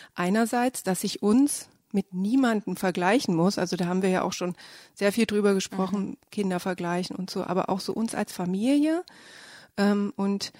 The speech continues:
Speaker 1: mit allem Drum und Dran, also wir sind nicht schlechter und wir sind aber auch nicht besser, ja, und wir sind einfach wir und wir haben unsere Verau-, äh, unsere Herausforderungen, die das Leben uns bietet
Speaker 2: Mhm.
Speaker 1: und gebracht hat und die nehmen wir auch an.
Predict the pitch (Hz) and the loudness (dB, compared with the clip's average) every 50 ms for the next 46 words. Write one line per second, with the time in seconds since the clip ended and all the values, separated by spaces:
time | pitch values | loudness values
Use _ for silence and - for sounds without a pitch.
0 | - - - _ _ _ _ - 214 - - 190 226 254 262 240 233 233 233 247 | -20 -20 -20 _ _ _ _ -4 -2 -2 0 2 2 2 2 2 2 2 2 2
1 | 240 - 208 - 202 220 233 - - - 202 190 185 214 208 220 233 233 - - | 0 0 -2 -2 0 0 0 0 -2 -2 -2 0 2 2 2 2 0 0 0 0
2 | 214 - - - - - 175 175 190 - - - 254 247 247 - 202 202 196 202 | -2 0 0 -2 -2 0 0 -2 -2 -2 -2 -2 0 -2 -2 -2 -2 0 0 0
3 | 185 202 214 180 185 185 - - - - 180 165 - - 131 139 - - 151 165 | 0 0 -2 -2 -2 -2 -2 -2 -2 -2 -4 -6 -6 -6 -8 -6 -6 -6 -8 -8
4 | 175 175 _ _ _ _ _ _ - - 175 180 196 214 - 202 190 185 180 - | -8 -10 _ _ _ _ _ _ -8 -4 -2 -2 -2 -2 -2 -4 -4 -4 -6 -8
5 | - - - - _ - 220 226 226 240 247 226 - - 185 185 185 - 190 - | -14 -20 -20 -14 _ 2 2 4 4 4 2 2 4 2 2 2 2 0 -4 -4
6 | - 190 170 165 175 175 160 160 180 190 - 180 160 - 180 160 185 180 165 - | -6 -6 -4 0 2 2 2 0 -2 -4 -6 -6 -4 -2 -2 0 0 0 0 -2
7 | 180 - - 170 - - 135 - 156 185 226 - - - 170 175 - 190 180 170 | -4 -4 -6 -6 -6 -6 -4 0 2 2 2 2 -2 -4 -4 -4 -2 -2 -2 -2
8 | 165 165 180 165 175 185 202 - - - 233 226 226 214 214 214 226 226 220 220 | -2 -4 -4 -4 -2 0 0 0 0 0 0 2 2 2 2 2 2 4 2 2
9 | 220 - - - - - - - - _ _ - - 180 175 170 - - 175 175 | 0 -4 -10 -20 -20 -20 -20 -20 -20 _ _ -6 -4 -2 -2 -2 -2 -2 0 2
10 | 185 190 190 185 - - 165 165 - - - - _ _ _ _ _ _ _ _ | 2 2 0 -2 -4 -4 -4 -6 -6 -8 -14 -16 _ _ _ _ _ _ _ _
11 | _ _ _ _ _ _ - 190 208 - - 320 349 403 - - - - 220 190 | _ _ _ _ _ _ -6 -4 -4 -4 -2 -2 -4 -4 -4 -8 -16 -14 -14 -12
12 | 190 196 175 - 196 185 190 - 190 160 - 185 196 220 - - - 254 247 247 | -10 -10 -10 -10 -12 -12 -10 -10 -10 -8 -4 -4 -4 -4 -4 -4 -2 0 0 0
13 | - - - - - - - - _ - - 196 196 190 185 - - - _ _ | -2 -6 -20 -20 -20 -20 -20 -20 _ -8 -4 -2 -2 -2 -4 -6 -10 -12 _ _
14 | _ _ - - 202 190 190 185 185 185 180 180 - - 165 - - - - - | _ _ -2 0 2 4 4 4 4 4 2 2 0 0 -4 -6 -8 -10 -10 -10
15 | - 156 | -10 -12